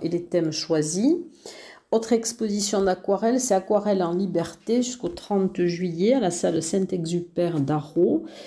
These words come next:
Alors, c'est Marcel Ribet qui présente une sélection de vingt aquarelles qui sont liées à notre environnement pyrénéen et vous pourrez la voir donc tous les jours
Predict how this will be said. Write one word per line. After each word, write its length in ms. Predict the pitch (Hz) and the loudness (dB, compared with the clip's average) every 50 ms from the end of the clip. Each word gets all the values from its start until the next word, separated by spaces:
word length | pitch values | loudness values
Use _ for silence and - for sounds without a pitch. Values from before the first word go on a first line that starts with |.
| - - - _ | -20 -20 -16 _
Alors, 160 | - - 147 - | -8 -6 -6 -2
c'est 100 | - 180 | 0 2
Marcel 580 | 180 185 190 190 - - - 202 190 180 170 | 2 2 2 0 -4 -4 0 2 2 2 2
Ribet 460 | 156 - - 196 185 165 160 185 220 | 0 -2 -2 -4 -2 2 2 2 2
qui 100 | 214 - | 0 -4
présente 420 | 185 - - 180 175 180 185 180 185 | -8 -6 -2 0 2 2 2 2 0
une 180 | 175 170 170 | 0 0 0
sélection 560 | 170 - 185 180 170 165 - - - 208 214 196 | -2 0 0 0 0 0 -2 -4 -4 -2 0 0
de 80 | 170 | 0
vingt 240 | 170 190 208 220 208 | 0 0 0 0 0
aquarelles 560 | 196 202 - 196 175 151 170 180 180 202 202 | 0 0 0 0 0 2 2 0 0 0 -2
qui 100 | 202 - | -4 -6
sont 200 | - - 185 175 | -4 -2 0 0
liées 280 | 170 175 170 175 190 196 | 0 0 0 0 2 2
à 60 | 180 | 2
notre 380 | 175 175 180 175 - - - 147 - | 4 2 0 -2 -4 -8 -8 -6 -2
environnement 720 | - 190 190 190 185 185 190 185 180 175 170 165 160 156 | 0 0 2 2 2 2 2 2 2 4 2 2 2 0
pyrénéen 640 | 151 - 196 190 - 180 175 160 151 147 151 165 202 | -2 -2 -2 0 2 2 4 4 4 4 2 2 2
et 40 | 202 | 0
vous 160 | 175 - 151 | 0 -2 -4
pourrez 240 | 131 - - 180 170 | -10 -6 -2 -2 0
la 120 | 160 147 143 | 2 0 0
voir 280 | 160 156 165 180 190 | 0 0 0 2 0
donc 220 | 180 165 156 156 151 | 0 0 -2 -2 -4
tous 160 | - 196 180 | -4 -2 2
les 160 | - 156 160 | 2 2 2
jours 320 | 156 - 180 190 220 220 | 2 0 2 2 2 2